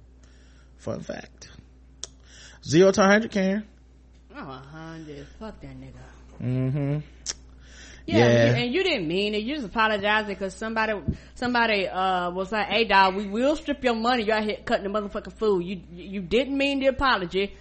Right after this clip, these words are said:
Speaker 2: No matter what you said, you did not mean it, because when people called you out on it, you should apologize right then. You didn't. You double down. You don't mean it."
Speaker 1: Yeah, and they, um,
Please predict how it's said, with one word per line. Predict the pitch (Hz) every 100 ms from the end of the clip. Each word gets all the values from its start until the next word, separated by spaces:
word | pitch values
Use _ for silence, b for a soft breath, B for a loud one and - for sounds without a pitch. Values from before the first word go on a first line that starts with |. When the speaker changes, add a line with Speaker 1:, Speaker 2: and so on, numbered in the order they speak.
| b
Speaker 2:
No | 175
matter | 202 180 160
what | 202 220
you | 254
said, | 240 214
you | 185 180
did | 165
not | 165 180 240 269
mean | 240 208
it, |
because | 190 202 180
when | 175
people | 254 247
called | 247 226 220
you | 214
out | 233 240
on | 175 190 185
it, |
you | 185
should | 202 -
apologize | 170 202 180 170 175 175
right | 170 196
then. | 254 226 185
You |
didn't. | 226 277 220 214 262 B -
You | 170
double | 190 208
down. | 269 349 277 185 -
You | 175
don't | 175 190 165
mean | 185 185
it." | 160 - b b b b -
Speaker 1:
Yeah, | 226 196
and | 135 151 196 208
they, | 208 202
um, | 170 180 180 180 175 175